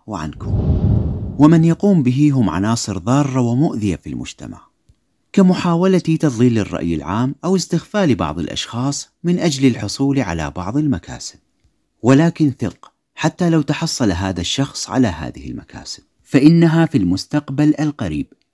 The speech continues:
ستكون علامات واضحة على سوء أفعاله، وتكون شواهد على فشله بالاختبار الإلهي، لأن حبل الكذب قصير كما يعبرون. وبالعكس من ذلك تمامًا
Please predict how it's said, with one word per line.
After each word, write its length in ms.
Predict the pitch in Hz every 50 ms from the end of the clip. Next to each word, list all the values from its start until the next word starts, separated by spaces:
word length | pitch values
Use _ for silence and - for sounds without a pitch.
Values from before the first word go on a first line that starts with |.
| _ _ _
ستكون 560 | - - 127 123 - 127 - 147 156 160 156
علامات 560 | 139 123 135 135 139 143 151 160 156 156 -
واضحة 560 | 156 147 110 80 69 73 85 98 - - 117 - -
على 420 | 131 - - 98 101 95 85 76
سوء 460 | - - - 120 120 131 - 139 127
أفعاله، 540 | - - - - 110 113 101 - - _ _ _ _ _ _ _ _ _ _ 135
وتكون 540 | 151 156 185 170 - - 202 196 143 104
شواهد 680 | 92 - 101 90 92 104 117 127 123 135 147 147 165 170 -
على 280 | - - 147 160 170 165
فشله 580 | - 165 156 - 170 156 143 117 101 101 92
بالاختبار 680 | 85 82 - - 69 - - - 110 101 117 123 131 131
الإلهي، 540 | 131 127 - - 80 64 55 - - - - _ _ _ _ _ _ _ _ _ _ _ _ _ -
لأن 400 | 123 139 151 156 185 185 170 156
حبل 320 | - - 175 151 143 135
الكذب 460 | 110 - - - 127 123 123 135 131 - _
قصير 520 | - 87 - - 117 120 127 135 135 127 -
كما 280 | - 104 87 87 85 92
يعبرون. 800 | 101 95 85 95 107 - 92 - - - - - - - - - - - - - - - - - - -
وبالعكس 640 | 117 131 127 131 127 127 123 151 170 - - - 156
من 200 | 151 147 131 98
ذلك 380 | 101 101 113 117 117 - -
تمامًا 600 | - - 95 87 87 92 110 120 127 127 131 131